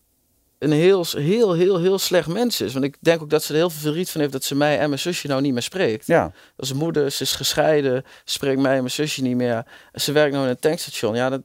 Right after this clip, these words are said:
Speaker 1: denk ik dat je als mens wel hebt gefaald. Dus dan moet
Speaker 2: Hmm.
Speaker 1: je heel ongelukkig zijn. En, eh, ja, dus ik, ik,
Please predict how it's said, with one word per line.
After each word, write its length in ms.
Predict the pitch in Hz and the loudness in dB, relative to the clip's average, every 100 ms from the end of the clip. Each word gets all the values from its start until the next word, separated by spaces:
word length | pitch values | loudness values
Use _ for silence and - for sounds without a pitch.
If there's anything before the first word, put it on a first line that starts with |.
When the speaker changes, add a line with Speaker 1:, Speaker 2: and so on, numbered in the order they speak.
| _ | _
Speaker 1:
denk 180 | 147 | -2
ik 60 | 147 | 0
dat 120 | 135 | -2
je 60 | - | -2
als 120 | 139 | -4
mens 260 | 147 151 - | -2 -2 2
wel 120 | 135 | 2
hebt 160 | 120 _ - | 2 _ -14
gefaald. 480 | - - 180 123 | -10 2 4 4
Dus 120 | 104 - | 2 -4
dan 100 | 139 | -2
moet 100 | 135 | 0
Speaker 2:
Hmm. 80 | |
Speaker 1:
je 60 | 107 | 0
heel 160 | 165 190 | -2 0
ongelukkig 500 | 147 - 143 - - | -2 -2 -2 -2 -4
zijn. 320 | 110 92 110 | -4 -2 -2
En, 220 | 117 117 _ - - - - _ | -4 -6 _ -20 -20 -20 -20 _
eh, 120 | - 90 - - _ - - 80 | -16 -16 -16 -20 _ -20 -18 0
ja, 240 | 165 135 | 4 4
dus 200 | 131 147 | 2 -6
ik, 200 | - - | -10 -18
ik, 180 | 62 | -14